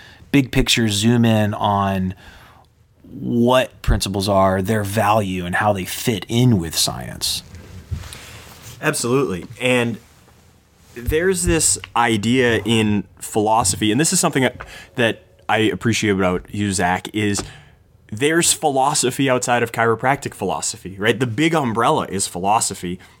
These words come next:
Speaker 2: The sub umbrella is chiropractic philosophy. And <clears throat> in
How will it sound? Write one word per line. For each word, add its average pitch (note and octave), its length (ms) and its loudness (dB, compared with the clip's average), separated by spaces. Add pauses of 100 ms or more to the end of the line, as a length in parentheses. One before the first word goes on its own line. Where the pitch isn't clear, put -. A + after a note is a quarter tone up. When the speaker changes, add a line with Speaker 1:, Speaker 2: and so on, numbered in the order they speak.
Speaker 2:
The A2+ 120 -2
sub C#3 280 2
umbrella G#2 440 2
is F#2 120 -4
chiropractic G#2 640 0
philosophy. F2 600 -6 (560)
And B2+ 340 2 (180)
<clears throat> E3 280 0 (3750)
in F3+ 380 2